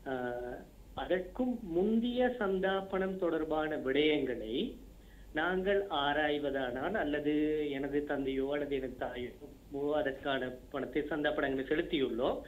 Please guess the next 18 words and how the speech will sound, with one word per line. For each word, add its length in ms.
அதற்கான 580
விடயங்களை 760
தெரிந்து 340
கொள்வதாக 540
இருந்தால், 440
நாங்கள் 380
யாரை 500
தொடர்பு 400
கொண்டு 440
அவர்கள் 320
யார் 260
மூலமாக 420
தெரிந்து 340
கொள்ள 240
வேண்டும் 300
என்பது 300
முதலாவது 540
வினா. 440